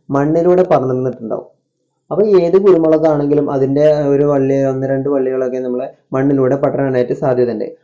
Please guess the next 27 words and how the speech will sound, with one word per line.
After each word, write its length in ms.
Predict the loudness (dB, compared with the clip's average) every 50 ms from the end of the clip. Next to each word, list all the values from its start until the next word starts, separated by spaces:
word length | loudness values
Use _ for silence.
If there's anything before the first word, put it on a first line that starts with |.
| _ -8
അപ്പൊ 140 | -4 -2
അതിൽ 300 | -2 0 0 2 2 4
നിന്നും 360 | 4 4 2 2 0 0 -2 -2
നല്ല 360 | -2 0 0 0 2 2 2
ഒരു 200 | 2 2 2 2
വള്ളി 300 | 2 0 0 0 0 0
എടുത്തിട്ട് 500 | 0 -2 -2 -4 -4 -4 -4 -4 -6 -8 -14 _ _ _ _ _ -6
അത് 200 | -6 -4 -2 -2
നമുക്ക്, 340 | -2 0 0 -2 -2 -2 0
ഏർ, 560 | 0 0 0 0 -2 -2 -4 -2 -4 -4 -6 -4 -4
തൈ 180 | -2 0 2 2
എടുക്കാനായിട്ട് 680 | 2 0 -2 -2 -4 -6 -4 -4 -4 -4 -6 -8 -8 -8 -14 _ _ _ _ -6
അതിൽ 220 | -4 -2 0 0
നിന്ന് 200 | 0 0 0 0
പറ്റും. 260 | 0 0 -2 -4 -6 -12 -14 _ _ _ _ _ _ -4
അപ്പൊ 120 | -4 -2
നല്ല 420 | 0 0 2 2 4 4 4 4
വ-, 260 | 4 2 0 -2 -2 -2
വള്ളി 240 | 0 0 2 2
നോക്കിയിട്ട് 460 | 2 2 0 -2 -2 -2 -4 -4 -2 -2
വേണം 260 | -2 -2 -2 -2 -2
നമ്മൾ 240 | -2 -2 -2 -2 -2
അതിനെ 340 | -2 -2 -4 -6 -6 -8 -12 _ _ _ _ 2
തിരഞ്ഞെടുക്കാനായിട്ട്. 840 | 2 4 4 2 2 2 2 0 -2 -4 -6 -8 -10 -12 -14 -16 -20 _ _ _ _ _ _ _ _ _ _ _ _ _ _ _ _ _ _ _ _ _ _ _ _ _ _ -6
അപ്പൊ 120 | -2 2 2
ഞാനിവിടെ 580 | 4 4 4 2 2 2 2 2 2 4 4
ഒരു, 480 | 4 4 4 4 4 6 6 6 4 2